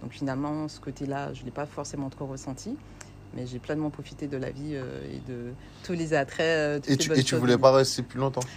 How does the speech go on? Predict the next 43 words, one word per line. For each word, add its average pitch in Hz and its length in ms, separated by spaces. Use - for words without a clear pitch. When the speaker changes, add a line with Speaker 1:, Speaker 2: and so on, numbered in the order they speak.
Speaker 1:
Alors 151 260
oui, 311 140
je, 170 280
je, 151 160
j'aurais 147 240
bien 170 140
voulu 202 220
rester, 151 400
euh, 131 580
parce 127 220
que 131 520
le 131 100
cœur 143 240
aussi 139 340
était 135 200
un 131 120
peu 143 160
là-bas, 143 320
puisque - 240
j'ai 131 100
rencontré, 135 560
euh, 127 160
le 127 80
père 139 200
de 139 80
mon 139 140
fils 143 280
à 139 100
Saint-Barthélemy. 139 680
Mais, 170 280
euh, 147 240
la 143 100
structure 147 360
dans 151 100
laquelle 143 320
je 151 80
travaillais, 139 560
euh, 131 520
bah, 120 120
veut 123 120
fermer, 127 360
tout - 60
simplement, 135 480